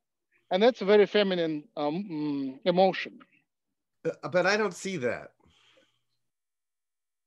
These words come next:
Speaker 2: I don't see that at all. Um, I don't s-,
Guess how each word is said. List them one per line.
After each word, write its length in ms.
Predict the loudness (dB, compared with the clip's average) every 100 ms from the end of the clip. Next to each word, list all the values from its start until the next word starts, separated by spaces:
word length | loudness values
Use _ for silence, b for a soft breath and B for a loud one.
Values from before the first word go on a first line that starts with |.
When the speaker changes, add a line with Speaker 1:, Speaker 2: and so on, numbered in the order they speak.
| _ _ _ _ _ _ _ _
Speaker 2:
I 100 | -4
don't 140 | -4
see 120 | -2
that 200 | 0 0
at 60 | 0
all. 440 | -2 -2 -4 -10 _ _ _ _ _ -6
Um, 440 | 0 0 0 -4 _ _ _ _ _ _
I 120 | -2
don't 140 | 0 -2
s-, 220 | -8 -20